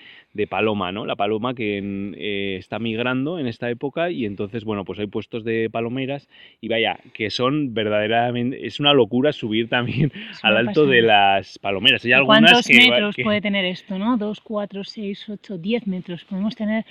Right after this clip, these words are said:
Speaker 2: palomeras a diez, doce metros de altura y las construcciones, o sea, parecen súper enclenques porque en realidad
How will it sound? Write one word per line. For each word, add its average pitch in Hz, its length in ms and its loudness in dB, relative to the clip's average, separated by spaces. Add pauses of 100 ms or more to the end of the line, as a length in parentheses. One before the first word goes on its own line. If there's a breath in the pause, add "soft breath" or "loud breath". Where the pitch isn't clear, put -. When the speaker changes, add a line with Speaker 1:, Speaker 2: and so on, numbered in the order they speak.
(220 soft breath)
Speaker 2:
palomeras 214 440 4
a 196 80 4
diez, 208 220 2
doce 220 180 0
metros 220 240 2
de 214 60 4
altura 254 320 6 (300 loud breath)
y - 100 -2
las 214 180 4
construcciones, 240 840 4
o - 20 -16
sea, 180 120 -4
parecen 185 300 2
súper 214 240 0
enclenques 208 540 2
porque 190 240 -4
en 180 80 0
realidad 180 420 0